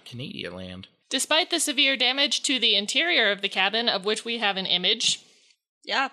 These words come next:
Speaker 3: that's pretty damaged.
Speaker 1: How people survived that, to be honest, I'm pretty amazed.
Speaker 3: You know,
Speaker 2: Uh,
Speaker 3: people are resilient.
Speaker 2: So there's a picture. The overhead compartments all broke free
Speaker 1: Yeah.
Speaker 2: from the ceiling.
Speaker 3: Shocker.
Speaker 2: So
Speaker 1: Can't imagine why people
Speaker 2: anyway.
Speaker 1: ended up so injured.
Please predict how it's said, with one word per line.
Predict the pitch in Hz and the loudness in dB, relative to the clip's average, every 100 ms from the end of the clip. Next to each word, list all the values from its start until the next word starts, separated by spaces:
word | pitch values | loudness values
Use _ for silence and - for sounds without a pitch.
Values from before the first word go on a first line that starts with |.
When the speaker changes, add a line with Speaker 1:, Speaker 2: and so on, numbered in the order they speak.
| - | -2
Speaker 3:
that's | 185 - | -2 -2
pretty | - 285 269 | -6 -6 0
damaged. | 247 302 240 196 | 0 0 -2 -4
Speaker 1:
How | - 226 | 0 0
people | 285 349 330 | 2 0 2
survived | - 151 113 117 123 117 | 2 2 2 2 2 0
that, | 104 - | -2 -4
to | 107 | -8
be | 107 | -4
honest, | 107 104 - | -4 -4 -4
I'm | 113 | -6
pretty | - 208 185 | -6 -8 -4
amazed. | 104 98 92 - - _ | -4 -4 -6 -8 -10 _
Speaker 3:
You | - 294 | -10 -6
know, | 320 330 330 - | -4 -4 -6 -2
Speaker 2:
Uh, | 233 214 | 0 2
Speaker 3:
people | 190 320 | 0 -2
are | 302 | -2
resilient. | 240 208 214 220 170 - - | -4 -8 -8 -6 -8 -10 -4
Speaker 2:
So | 262 233 - | 0 0 2
there's | 240 247 | 2 2
a | 233 | 0
picture. | 220 214 233 220 - 240 | -2 2 2 0 -4 -4
The | 226 220 202 196 185 208 | 4 6 8 6 6 2
overhead | 220 240 233 | 2 2 2
compartments | - - 196 220 233 | -2 0 0 2 0
all | - 190 196 208 - _ _ _ _ _ - | 4 6 6 4 -2 _ _ _ _ _ -4
broke | 190 190 | -2 -2
free | - 190 185 208 - _ _ _ | -4 0 0 0 -6 _ _ _
Speaker 1:
Yeah. | - - - - | -8 -6 -6 -2
Speaker 2:
from | 196 | -2
the | 180 | 0
ceiling. | 175 175 175 175 190 _ _ _ _ _ _ _ _ _ | 2 2 2 0 -2 _ _ _ _ _ _ _ _ _
Speaker 3:
Shocker. | - 175 160 165 | -4 -2 -2 -6
Speaker 2:
So | 170 | -2
Speaker 1:
Can't | 170 170 170 170 160 | 0 0 0 0 -2
imagine | 131 135 120 | -2 -2 -2
why | 113 | -4
people | - 240 | 0 0
Speaker 2:
anyway. | 330 190 | 2 0
Speaker 1:
ended | 117 | -2
up | 110 | -4
so | - 104 | -4 -4
injured. | 110 92 87 | -4 -6 -10